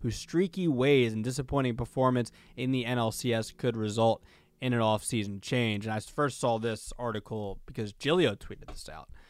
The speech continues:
Um, shout out to Joe Giglio. So, I don't, look, and th-, this is how I see this.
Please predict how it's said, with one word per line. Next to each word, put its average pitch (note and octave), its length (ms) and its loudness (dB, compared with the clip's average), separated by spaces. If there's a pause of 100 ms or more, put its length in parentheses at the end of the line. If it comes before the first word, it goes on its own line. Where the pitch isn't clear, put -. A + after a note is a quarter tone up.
(320)
Um, - 440 -16
shout A#2+ 120 -4
out A2+ 80 -6
to B2 60 -6
Joe A2+ 200 0
Giglio. A2+ 500 2
So, A#2 400 4 (2750)
I B3 140 8
don't, C4+ 300 8 (520)
look, G3+ 440 12
and F#3 180 -2
th-, A#3 140 4
this A#3 240 -2
is G3+ 120 -4
how G3 160 8
I D#3 100 8
see D3 240 2
this. A2 300 -4